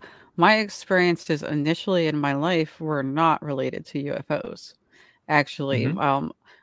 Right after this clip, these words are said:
Speaker 1: and, and it's interesting h-, the path that I've been on, um, that got me here. And I, I was already f-, studying all the other things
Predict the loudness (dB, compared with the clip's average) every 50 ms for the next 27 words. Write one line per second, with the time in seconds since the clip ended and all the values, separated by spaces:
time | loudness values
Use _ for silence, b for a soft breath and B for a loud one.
0 | b _ _ 0 0 0 2 2 2 2 2 2 0 -2 -2 -4 -4 -4 -4 -6
1 | -8 -4 -2 0 2 2 2 0 -2 -4 -6 -8 -10 -12 -4 -2 -2 -2 -2 -2
2 | -2 2 4 4 4 4 2 0 -4 -6 -4 0 2 2 4 2 2 0 -2 -2
3 | 0 0 0 0 2 2 2 4 2 2 0 -2 -4 -8 -10 b b b b b
4 | b b b _ -4 0 2 4 4 4 2 2 0 -4 -6 -10 -14 -20 _ _
5 | -8 -2 0 2 2 2 0 0 2 2 2 2 0 -4 -8 -8 -8 -6 -2 -2
6 | 0 -2 -2 -4 -8 -10 -14 _ _ _ 0 2 2 2 2 -2 -6 -6 _ 4
7 | 4 4 4 4 2 4 4 6 6 4 2 0 2 2 4 4 4 4 2 2
8 | 2 0 -2 -4 -4 -8 -12 -20 _ _ -18 -4 -2 0 2 2 2 2 0 0
9 | 0 2 2 4 2 2 0 -2 0 0 0 2 2 2 0 0 0 -2 -2 -2
10 | -2 -4 -6 -8 -10 -10 -12 -16